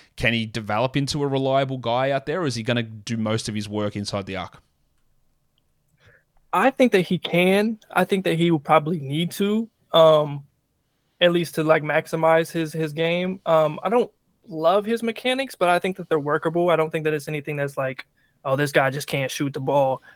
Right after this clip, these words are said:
Speaker 2: I think that it's something that he can definitely improve on, um, has a decent starting point. Um, and, you know, I think that there's a lot of things that he needs to work on and patch up, like, in terms of, like,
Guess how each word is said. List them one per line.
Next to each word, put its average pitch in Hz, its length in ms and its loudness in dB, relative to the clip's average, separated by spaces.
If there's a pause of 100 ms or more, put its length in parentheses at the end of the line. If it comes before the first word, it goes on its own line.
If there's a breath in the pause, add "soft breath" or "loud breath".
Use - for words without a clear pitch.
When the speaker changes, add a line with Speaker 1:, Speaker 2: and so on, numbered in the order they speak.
Speaker 2:
I 156 80 4
think 175 140 4
that 160 100 8
it's 151 80 -2
something 151 240 0
that 143 100 -2
he 151 120 0
can 147 480 -6
definitely 156 440 0
improve 156 440 0
on, 151 260 2
um, 147 420 -2 (240)
has 160 200 4
a 160 40 -4
decent 151 360 -6
starting 156 320 4
point. 147 360 -4 (540 soft breath)
Um, 147 560 6 (1600)
and, 180 500 4 (320)
you 190 140 2
know, 170 320 4
I 185 120 2
think 226 200 -2
that 220 80 -6
there's 208 180 2
a 165 60 2
lot 160 180 2
of 165 80 -4
things 170 200 -6
that 156 100 -4
he 151 100 -4
needs 151 220 -6
to 151 80 -6
work 151 240 -2
on 151 120 -2
and 143 80 -8
patch 151 320 0
up, 151 140 2
like, 147 160 0
in 147 80 -6
terms 147 280 -4
of, 143 60 -6
like, 143 220 -2